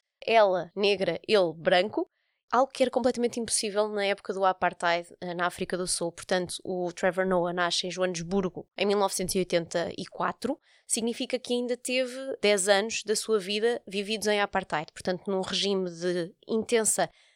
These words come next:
segregação, separação. Aliás, é isso mesmo a palavra apartheid. Separação entre brancos, negros e até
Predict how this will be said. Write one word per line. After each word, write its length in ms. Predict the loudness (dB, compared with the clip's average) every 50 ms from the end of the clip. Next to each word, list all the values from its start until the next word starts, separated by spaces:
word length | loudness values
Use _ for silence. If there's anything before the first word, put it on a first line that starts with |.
| _ _ -14
segregação, 640 | -10 -6 -2 -2 -2 0 0 0 2 2 2 2 0
separação. 640 | 0 -4 -2 2 2 2 2 2 -2 0 0 0 0
Aliás, 300 | 2 2 4 2 2 2
é 60 | -2
isso 180 | -2 -4 -4 -2 0
mesmo 200 | -2 0 0 -2
a 60 | -2
palavra 360 | 0 0 0 0 0 -2 -2
apartheid. 440 | -4 -4 -4 -4 -4 -6 -6 -6 _ _ _ _ _ _ _ _ _ -4
Separação 640 | -4 -2 2 2 2 2 2 0 2 2 2 2 2
entre 420 | 0 -2 -4 -6 -4 -2 -2 -2 -2
brancos, 520 | -4 0 2 2 4 2 2 -2 -4 -4
negros 460 | -2 0 2 2 0 0 -4 -8 -6 -2
e 100 | -2 -2
até 380 | 0 2 2 4 4 2 0